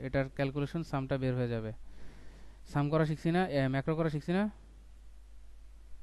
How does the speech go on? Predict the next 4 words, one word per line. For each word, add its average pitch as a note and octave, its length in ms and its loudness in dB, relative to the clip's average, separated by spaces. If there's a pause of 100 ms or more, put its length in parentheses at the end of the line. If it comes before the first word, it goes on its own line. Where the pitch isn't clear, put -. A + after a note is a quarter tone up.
(680)
ম্যাক্রো, D3 420 2 (3250)
এই C#3 160 6
যে, A#2+ 180 0 (2000)
সাপোজ C#3+ 520 -2